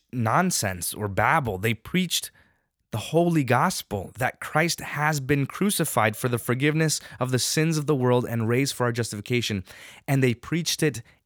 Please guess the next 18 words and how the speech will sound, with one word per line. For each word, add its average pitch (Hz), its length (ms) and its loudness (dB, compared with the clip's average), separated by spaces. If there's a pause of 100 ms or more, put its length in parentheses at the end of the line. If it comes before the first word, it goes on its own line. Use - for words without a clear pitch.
in 131 280 0 (160)
all 156 420 6
the 123 240 -2
various 123 760 0 (220)
languages, 107 720 0 (100)
actual 131 560 0
intelligible 117 1040 0
languages 101 840 -4 (360)
of 107 200 -4
this 104 180 -4
world, 90 360 -6 (460)
so - 140 -8
that 117 180 -2
people 147 380 -2
could 123 220 -6
hear 175 480 0
these 131 340 -2
words 110 540 0